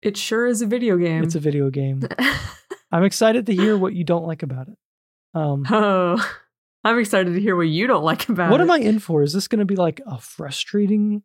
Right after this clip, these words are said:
Speaker 2: challenging, or just monotonous?
Speaker 1: I think you're gonna be like, "They fucked this. They, this, they put this back in the oven. This is
Speaker 2: Mm.
Speaker 1: not done."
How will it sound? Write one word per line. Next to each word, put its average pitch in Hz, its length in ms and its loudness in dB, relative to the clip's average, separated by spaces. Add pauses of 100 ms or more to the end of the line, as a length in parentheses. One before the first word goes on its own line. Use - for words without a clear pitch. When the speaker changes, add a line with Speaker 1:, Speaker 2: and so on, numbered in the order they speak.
(160)
Speaker 2:
challenging, 226 880 -2
or 156 340 0
just - 600 -6 (200)
monotonous? 180 800 -2 (500)
Speaker 1:
I - 160 -4
think 339 220 -2
you're 330 120 2
gonna 247 220 0
be 214 200 0
like, 185 300 0 (100)
"They 294 340 4 (920)
fucked 233 380 -4 (220)
this. 226 460 2 (200)
They, 254 220 2
this, 220 380 0
they 202 100 -2
put 254 280 -2
this 254 240 0
back 196 280 0
in 196 100 0
the 165 140 2
oven. 175 260 2
This 175 180 2
is 160 120 2
Speaker 2:
Mm. 160 60 0
Speaker 1:
not 165 240 0
done." 202 460 0